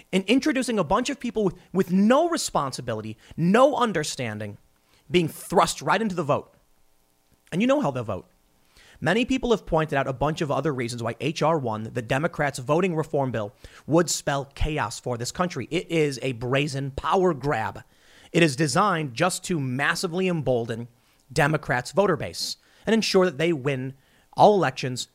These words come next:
this point forward. There's some things in it I think are fine. But Republicans have pushed back saying, "We're gonna have our state level voting bills that don't even take away all of the provisions that Democrats have been granted."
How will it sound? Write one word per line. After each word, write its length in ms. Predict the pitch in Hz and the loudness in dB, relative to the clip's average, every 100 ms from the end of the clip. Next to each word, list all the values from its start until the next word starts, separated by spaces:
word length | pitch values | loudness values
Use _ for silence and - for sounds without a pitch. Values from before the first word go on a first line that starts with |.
| _ | _
this 140 | 131 - | -8 -6
point 260 | 123 107 | -8 -8
forward. 360 | - 175 120 - _ _ _ _ _ _ _ _ _ _ _ - | -4 -4 -4 -10 _ _ _ _ _ _ _ _ _ _ _ -4
There's 120 | 190 | 0
some 160 | 254 | 0
things 220 | 359 349 185 | 0 0 0
in 80 | |
it 60 | 160 | 0
I 100 | 143 | -2
think 160 | 160 107 | -4 -8
are 60 | |
fine. 320 | - 123 - - _ _ - _ _ _ _ _ _ - | -6 -8 -8 -16 _ _ -20 _ _ _ _ _ _ 0
But 100 | 160 | 4
Republicans 520 | 170 247 262 302 277 | 6 4 2 2 2
have 160 | 247 - | 2 2
pushed 260 | 196 - | -2 -2
back 240 | 139 131 - | -2 -2 -2
saying, 380 | 143 127 120 107 | -4 -4 -6 -4
"We're 200 | 180 220 | -2 0
gonna 160 | 233 | 0
have 220 | 170 156 | 2 0
our 120 | 139 127 | -2 -4
state 440 | - - 185 160 - | -6 0 0 -2 -6
level 420 | 143 117 92 - _ _ _ _ _ _ | -4 -4 -6 -14 _ _ _ _ _ _
voting 340 | 143 151 139 117 | 4 6 4 -2
bills 380 | 110 92 - - _ _ _ - | -4 -4 -8 -8 _ _ _ -2
that 300 | 156 160 120 | -2 0 0
don't 340 | 160 226 220 - | 2 2 -2 -6
even 340 | 196 170 190 | -6 -2 -2
take 260 | 170 165 147 | -2 -2 -2
away 380 | 127 135 131 135 - | -2 -2 -2 -4 2
all 460 | 190 196 175 127 | 4 6 4 2
of 100 | 120 | -2
the 60 | 123 | -6
provisions 500 | - 127 165 131 127 | -6 -2 -2 -2 -6
that 80 | 123 | -6
Democrats 400 | 123 123 110 123 | -6 -4 -6 -6
have 100 | 123 | -6
been 120 | 123 | -4
granted." 340 | 143 202 - | -2 -4 -4